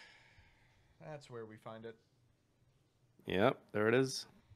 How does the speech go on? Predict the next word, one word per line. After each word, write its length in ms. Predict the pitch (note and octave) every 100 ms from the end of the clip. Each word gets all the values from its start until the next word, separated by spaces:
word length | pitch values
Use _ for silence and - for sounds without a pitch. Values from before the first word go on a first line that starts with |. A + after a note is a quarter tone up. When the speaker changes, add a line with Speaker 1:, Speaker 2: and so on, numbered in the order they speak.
| _ _ _ _ _ _ _ _ _ _ _ _ _ _ _ _ _ _ _ _ _ _ - - _ _ _ _ _ _ _ _ _ _ _ _ _ _ _ _ _ _ _ _ _ _
Speaker 2:
So, 560 | - C3+ C3 B2+ C3 -